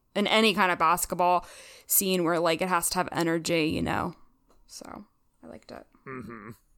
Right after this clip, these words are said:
Speaker 2: Yeah, there's also some queer representation in this band as well. So
Speaker 1: Oh, cool.
Speaker 2: we get some que-,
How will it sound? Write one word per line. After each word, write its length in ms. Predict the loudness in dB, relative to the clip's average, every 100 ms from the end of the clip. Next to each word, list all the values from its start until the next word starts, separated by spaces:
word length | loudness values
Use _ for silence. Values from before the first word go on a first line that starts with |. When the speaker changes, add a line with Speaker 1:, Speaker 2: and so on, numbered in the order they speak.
| -20 -16
Speaker 2:
Yeah, 180 | -4 0
there's 140 | 2
also 200 | 2 2
some 160 | 0 -4
queer 260 | -4 -4 0
representation 720 | 0 -2 -6 -6 -6 -6 -8
in 80 | -6
this 140 | -6
band 280 | -4 -6 -6
as 100 | -6
well. 520 | -4 -2 0 -2 -4 -6 _ -4
So 180 | 4 6
Speaker 1:
Oh, 180 | 6 6
cool. 180 | 4 4
Speaker 2:
we 100 | 2
get 180 | 2 2
some 120 | 4
que-, 220 | 4 4